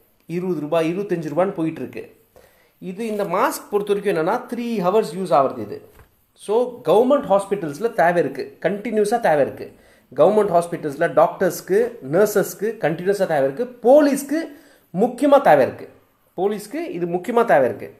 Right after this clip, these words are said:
ஏன்னா அவங்க வெளியிலேயே இருக்காங்க, நிறைய மக்களை பார்க்குறாங்க. நாளைக்கு ஒரு ரெண்டாயிரம் மாஸ்க் வந்து இங்க நாங்க சேலம் போலீஸ்க்கு கொடுக்குறோம். நான் சேலம் ஜி ஹெச்ல இன்னைக்கு ஒரு ஃபைவ் ஹண்ட்ரட் கொடுத்தாச்சு. இப்போ தான் வந்திருக்கு மாஸ்க் என் கையில.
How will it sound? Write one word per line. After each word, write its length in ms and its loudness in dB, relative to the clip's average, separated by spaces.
ஏன்னா 120 -4
அவங்க 320 0
வெளியிலேயே 400 2
இருக்காங்க, 600 2
நிறைய 280 2
மக்களை 320 2
பார்க்குறாங்க. 520 2
நாளைக்கு 320 -4
ஒரு 200 -2
ரெண்டாயிரம் 460 2
மாஸ்க் 280 -2
வந்து 220 -4
இங்க 300 -2
நாங்க 240 -4
சேலம் 340 -4
போலீஸ்க்கு 400 -8
கொடுக்குறோம். 400 -4
நான் 300 -2
சேலம் 340 2
ஜி 200 -2
ஹெச்ல 180 -6
இன்னைக்கு 320 -2
ஒரு 100 -4
ஃபைவ் 140 2
ஹண்ட்ரட் 240 -2
கொடுத்தாச்சு. 640 0
இப்போ 200 -6
தான் 120 2
வந்திருக்கு 380 -2
மாஸ்க் 260 0
என் 140 -6
கையில. 380 -2